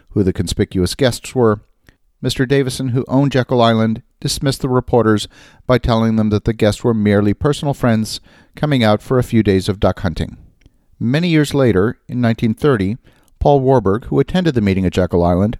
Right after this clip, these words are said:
wrote a seventeen hundred and fifty page book called The Federal Reserve System, Its Origin and Growth. Paul Warburg's son, James, was later appointed to Franklin Delano Roosevelt's cabinet as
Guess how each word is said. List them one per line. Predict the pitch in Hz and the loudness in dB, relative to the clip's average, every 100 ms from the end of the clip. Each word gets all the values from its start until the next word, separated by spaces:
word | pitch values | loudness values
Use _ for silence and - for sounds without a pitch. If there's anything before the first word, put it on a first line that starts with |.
| _ - | _ 0
wrote | 135 | 0
a | 139 | 0
seventeen | - 156 147 151 165 147 | -2 -2 -2 -4 -4 -2
hundred | 135 131 120 | 0 0 -2
and | 131 | -2
fifty | 127 - 131 | -2 -2 -4
page | 123 117 120 - | 0 0 -2 0
book | 95 - _ | 0 -2 _
called | - 151 107 92 - _ - | -2 2 2 2 -6 _ -12
The | 135 | -6
Federal | - 120 123 | 0 4 4
Reserve | 123 120 110 95 | 2 2 2 0
System, | - 147 - 95 104 143 _ - | 0 -2 -2 -4 -4 -8 _ -10
Its | - | -8
Origin | - 107 104 107 107 - | 0 2 2 0 -6 -4
and | 113 | -4
Growth. | 107 90 - - - _ _ _ _ - | 0 -2 -4 -14 -20 _ _ _ _ -4
Paul | 156 147 | 0 2
Warburg's | 135 131 113 107 | 2 2 2 0
son, | - - - 165 110 110 - | -6 -8 -2 0 0 -2 -4
James, | 160 139 101 139 - _ _ _ | 0 0 0 -2 -8 _ _ _
was | 127 120 | -2 0
later | 135 135 | 2 2
appointed | 147 139 113 117 | 2 0 0 -2
to | 117 | -2
Franklin | 123 117 127 117 | -2 -2 -2 0
Delano | 113 117 113 110 | 0 2 2 2
Roosevelt's | 104 107 107 101 98 - | 2 2 0 0 -2 -6
cabinet | - 160 151 104 98 - - _ _ _ - | -8 -2 0 0 -4 -8 -20 _ _ _ -6
as | 117 117 120 | 0 2 0